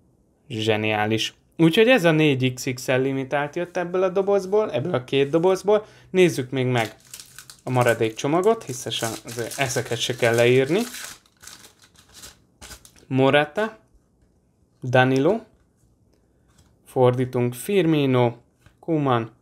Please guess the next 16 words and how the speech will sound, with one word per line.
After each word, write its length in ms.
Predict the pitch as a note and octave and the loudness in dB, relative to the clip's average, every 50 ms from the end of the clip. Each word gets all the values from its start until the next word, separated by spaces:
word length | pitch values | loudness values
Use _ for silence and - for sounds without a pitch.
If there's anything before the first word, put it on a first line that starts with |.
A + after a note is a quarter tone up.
| _ _ | _ _
Suarez, 800 | - - - E3+ D#3+ D#3 D3 C3+ C3+ B2+ A#2 A2+ A2+ - - _ _ _ _ _ _ _ _ _ | -12 -6 -2 0 2 2 2 2 2 2 2 0 -4 -8 -18 _ _ _ _ _ _ _ _ _
majd 280 | C#3 C3+ C3 B2 A2+ | -6 -4 -2 -2 -4
utána 540 | A#2 A#2 - A#2 A2 A2 A2 A2 A2 A2 - _ _ _ _ _ _ _ _ _ _ _ _ _ _ _ _ _ _ _ _ _ - | -6 -8 -8 -6 -6 -6 -6 -6 -8 -10 -12 _ _ _ _ _ _ _ _ _ _ _ _ _ _ _ _ _ _ _ _ _ -12
Andreas. 580 | - A#2+ A2+ A2 G#2+ A2+ A2+ A2 A2+ A#2 - - - - - _ _ _ _ _ _ _ _ _ _ _ _ _ _ _ _ _ _ | -10 -8 -8 -6 -4 -4 -4 -4 -4 -6 -10 -16 -20 -20 -20 _ _ _ _ _ _ _ _ _ _ _ _ _ _ _ _ _ _
Maradjunk 520 | - A#2 G#2+ G#2+ G#2+ G#2+ G#2+ G#2+ G#2+ A#2 - | -14 -10 -8 -8 -8 -6 -8 -8 -8 -8 -6
annyiban, 520 | A#2 A2+ A2+ A2+ A2+ A#2 A#2+ B2 B2 - _ _ _ _ _ _ _ _ _ _ | -6 -6 -6 -8 -10 -10 -12 -12 -14 -16 _ _ _ _ _ _ _ _ _ _
mielőtt 440 | - A2 A2 G#2+ G#2+ A2 A#2+ - _ | -18 -16 -14 -12 -12 -12 -14 -14 _
csak 200 | - C3 B2+ - | -18 -18 -18 -12
hülyeséget 600 | - B2+ A#2+ A2 - - - A#2 A2+ A#2 B2+ - | -8 -4 -4 -4 -4 -4 -4 -4 -4 -6 -6 -4
mondok. 320 | D3+ E3+ F3 C#3+ A2+ A2 - - - - - - - - - - - - - - - - - - _ _ _ _ _ _ - - - _ - - - - - - - - - - - - - - - - - - - - - - - - - - - - - - - | -2 0 2 2 2 0 -2 -6 -20 -20 -20 -20 -20 -20 -20 -20 -20 -20 -20 -20 -18 -18 -18 -18 _ _ _ _ _ _ -20 -20 -20 _ -16 -12 -12 -10 -10 -10 -12 -14 -16 -20 -20 -18 -16 -14 -14 -12 -12 -14 -14 -16 -18 -20 -20 -18 -16 -14 -14 -12 -14 -14 -6
Van 180 | - A#2+ B2 B2+ | -2 0 2 2
itt 120 | C3 C3 | 2 2
nekünk 400 | C#3+ D3 C#3 C#3 D#3+ D#3 D3 - | 2 0 0 2 2 0 2 2
egy 140 | D#3 C#3 C#3 | 0 2 2
Dortmundos, 840 | C3+ D#3 D#3+ F3 E3+ - G3 G3+ G#3 G#3 A3 B3+ C#4 - - - - _ _ | 4 4 4 4 2 0 -2 -2 0 0 0 0 0 -2 -6 -14 -16 _ _
Hammers, 640 | - - B2+ B2+ B2 B2 C3 D#3+ A3 B3 - - - | -6 -2 0 0 2 2 2 0 0 -2 -4 -8 -14